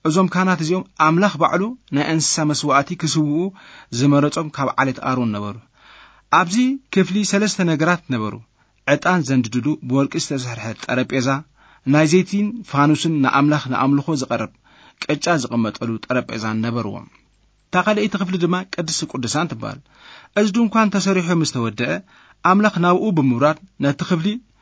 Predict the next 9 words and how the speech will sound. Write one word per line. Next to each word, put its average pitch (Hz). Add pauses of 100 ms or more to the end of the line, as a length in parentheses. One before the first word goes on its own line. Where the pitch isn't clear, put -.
(300)
ብኽብሩ 208
ስለ 139
ዝመልኦ 123 (600)
እዚ 196
ክፍሊ 220 (560)
ቅድስተ 151
ቅዱሳን 160
ተባህለ። 104 (300)
እዛ 175